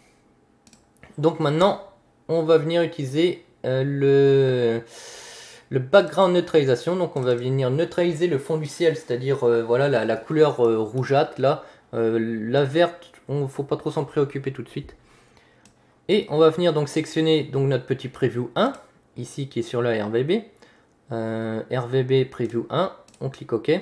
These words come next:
Alors ici c'est la limite de luminosité du fond du ciel à laquelle, euh, il, il va, il va s'arrêter, euh, il va arrêter ses calculs. Donc en fait on peut voir en bas ici, on a des relevés, non ici.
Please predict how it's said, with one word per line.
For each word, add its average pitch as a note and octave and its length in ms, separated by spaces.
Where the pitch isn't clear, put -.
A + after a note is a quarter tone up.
Alors C3 180
ici G#3+ 240
c'est G#3 140
la E3 100
limite F3+ 680
de D3 140
luminosité G3 580
du E3 120
fond F3 120
du D#3+ 80
ciel F#3+ 240
à E3 80
laquelle, F3 540
euh, C3+ 380
il, B2+ 680
il A#2 140
va, A#2+ 560
il A#2+ 120
va C3+ 120
s'arrêter, E3 580
euh, C#3+ 260
il C3 120
va C3+ 80
arrêter C#3 200
ses D#3+ 140
calculs. C3+ 380
Donc B2 160
en C3+ 80
fait E3+ 180
on D#3 80
peut D3 120
voir D#3 300
en C#3 120
bas D#3+ 160
ici, F3 400
on C#3 60
a C#3+ 60
des C#3 140
relevés, C3+ 440
non B2 220
ici. F3+ 380